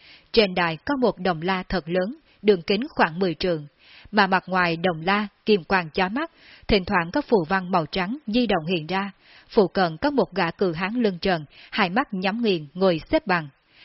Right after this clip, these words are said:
Xa một chút, trong đội ngũ có mười mấy pho tượng đen thui, ba bốn trượng cao, từ hồ có chút tàn phá, thoạt nhìn trông như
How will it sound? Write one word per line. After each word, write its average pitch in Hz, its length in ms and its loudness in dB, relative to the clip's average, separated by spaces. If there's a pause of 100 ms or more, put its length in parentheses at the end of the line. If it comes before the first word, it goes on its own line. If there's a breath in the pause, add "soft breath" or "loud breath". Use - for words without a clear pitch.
(320 loud breath)
Xa 185 200 2
một 175 240 -2
chút, 320 160 2 (320 soft breath)
trong 240 200 4
đội 185 140 4
ngũ 170 240 2
có 285 140 2
mười 226 220 2
mấy 185 340 0
pho 196 140 2
tượng 165 280 -2
đen 180 200 -2
thui, 196 220 2 (360 soft breath)
ba 196 260 4
bốn 202 180 2
trượng 175 240 2
cao, 196 280 -2 (240 soft breath)
từ 202 140 8
hồ 180 260 2
có 226 140 0
chút - 260 2
tàn 175 180 0 (100)
phá, 190 240 -4 (400 loud breath)
thoạt 180 180 0
nhìn 175 300 0
trông 185 240 0
như 196 240 2